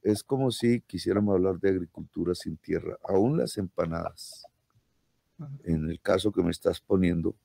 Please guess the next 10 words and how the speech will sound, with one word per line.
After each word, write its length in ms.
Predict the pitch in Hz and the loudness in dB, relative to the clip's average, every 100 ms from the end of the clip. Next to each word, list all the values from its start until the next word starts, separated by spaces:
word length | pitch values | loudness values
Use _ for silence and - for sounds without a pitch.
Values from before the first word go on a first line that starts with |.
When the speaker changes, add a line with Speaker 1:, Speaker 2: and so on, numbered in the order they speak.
| _ _ _ _ | _ _ _ _
Speaker 1:
necesita 580 | - 85 90 80 101 - | -4 0 0 0 0 2
un 100 | 110 | 2
tipo 260 | 110 104 101 | 2 2 2
de 60 | - | 2
tecnología, 640 | 87 82 80 80 80 104 - _ _ _ _ _ _ _ _ _ _ _ | 2 2 2 0 -2 -4 -6 _ _ _ _ _ _ _ _ _ _ _
necesita 640 | - 85 90 80 92 - | 0 2 2 2 2 4
un 120 | 104 | 4
tipo 340 | 95 104 - 92 | 4 2 4 4
de 40 | |
espacio 560 | 90 - 120 - - | 4 0 0 2 -2